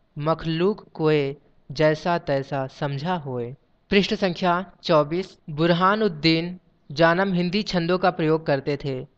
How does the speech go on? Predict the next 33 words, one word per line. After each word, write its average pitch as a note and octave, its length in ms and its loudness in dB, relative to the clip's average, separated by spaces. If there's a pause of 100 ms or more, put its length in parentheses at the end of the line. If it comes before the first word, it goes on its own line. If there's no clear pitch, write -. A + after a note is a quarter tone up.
और D3+ 300 0 (400)
अपनी G#3 300 0
बात C#3+ 400 0 (260)
समझाने D#3+ 680 0
के F#3 140 -2
लिए D3+ 240 0 (520)
प्रचलित F#3+ 500 -2
हिंदू D#3 320 -4
मुस्लिम D3+ 440 -6 (340)
कथाओं D#3+ 360 0
से F3 160 -4
काम D3 320 -2
लेते B2+ 260 -6 (100)
थे। A#2+ 140 -10 (320)
उनकी F#3+ 220 -2
गद्य G#3 280 2
रचनाएं F#3 460 2
भी G3 120 -2
मिलती E3+ 360 -2
हैं, D3+ 340 -4 (340)
जिनमें D#3+ 460 -4 (680)
कलमतुल F#3 680 2 (100)
हकायक D#3+ 680 2 (260)
सबसे F3+ 320 0
अधिक F3+ 340 -2
प्रसिद्ध C#3 400 -4
है। C3+ 260 -4 (460)
शाह F#3 380 2
बुरहान F3 440 2
के F#3 180 -4
सुपुत्र D#3+ 480 -4
और D#3 260 0
उत्तराधिकारी D3 840 0